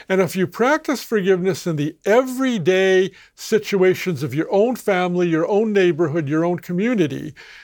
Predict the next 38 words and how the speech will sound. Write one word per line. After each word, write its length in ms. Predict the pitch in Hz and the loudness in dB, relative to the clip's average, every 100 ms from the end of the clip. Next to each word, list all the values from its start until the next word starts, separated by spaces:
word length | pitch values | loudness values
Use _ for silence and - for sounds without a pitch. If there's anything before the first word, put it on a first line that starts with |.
| _ | _
as 460 | 196 214 285 269 - | 2 4 4 0 -4
you 100 | 285 | -6
practice 560 | - 226 214 214 190 | 0 2 2 -2 -10
forgiveness 800 | - 208 170 208 147 139 - - - - - | -6 -4 2 2 0 -8 -12 -16 -20 -20 -10
in 140 | 180 160 | -2 0
the 100 | 156 | -2
small 580 | - - 170 196 226 233 | -4 -4 0 4 4 2
ways, 680 | 226 240 147 135 95 - - - - - | 4 4 2 -6 -16 -20 -20 -20 -20 -2
you're 240 | 175 180 | 2 4
actually 520 | 226 262 - 262 202 | 2 0 -2 0 0
building 500 | 139 127 202 202 196 | 0 2 2 2 0
up 160 | 185 180 | 0 0
a 60 | 165 | -2
liking 640 | 147 180 262 254 208 160 | 2 2 2 0 -4 -4
of 200 | 143 156 | -4 -4
it, 200 | 185 - - - - | -6 -6 -20 -16 -8
a 80 | 139 | -8
familiarity 1120 | - 196 175 180 180 185 262 330 285 160 151 | -2 0 2 4 4 4 4 4 4 2 -2
for 380 | - 156 143 156 | -4 -4 -2 -4
it, 160 | - - - - | -6 -14 -20 -10
so 180 | - 175 | -2 2
that 220 | 196 214 | 2 2
when 160 | 185 | 0
the 80 | 165 | 0
tough 360 | - - 294 - | -4 0 0 0
things 360 | - 220 147 | -2 -2 0
of 140 | 160 131 | -2 0
life 320 | 160 151 - | -2 -2 -6
come, 360 | 160 147 147 151 - - - | -4 -4 -4 -8 -14 -20 -4
you 200 | 175 180 | 2 4
are 120 | 180 | 2
more 240 | 170 170 | 2 2
ready 300 | 160 208 220 | 4 2 2
because 380 | 196 190 175 107 | -2 -4 -4 -4
you 100 | 151 | -4
know 240 | 147 202 247 | 2 2 2
the 140 | 254 | -2
pathway, 640 | 233 233 220 240 226 226 | 0 -2 -2 -2 0 0